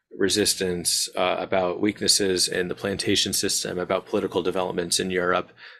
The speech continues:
that maybe ha-, contained apertures to freedom, and how, how important this information was, not just the content of this information, but the mere fact that this information was being circulated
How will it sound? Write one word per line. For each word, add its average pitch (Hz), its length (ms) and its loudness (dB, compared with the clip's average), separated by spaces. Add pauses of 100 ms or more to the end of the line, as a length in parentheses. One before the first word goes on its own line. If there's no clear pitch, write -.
that 95 180 2
maybe 90 440 2
ha-, - 240 -10 (200)
contained 98 320 -2
apertures 92 640 0
to - 60 -8
freedom, 90 540 -2 (720)
and 95 520 2 (120)
how, 92 360 2
how - 260 0
important 101 460 -2
this - 200 -2
information 98 640 -2
was, 87 280 -2
not 104 180 0
just - 240 2
the 92 80 0
content - 580 -2
of 92 100 -2
this 98 180 2
information, 90 560 -2
but 85 120 -2
the 95 60 -4
mere 92 240 0
fact 90 280 -4
that - 100 -20
this - 200 -2
information 92 600 -2
was 87 100 -4
being 92 180 -4
circulated 90 720 0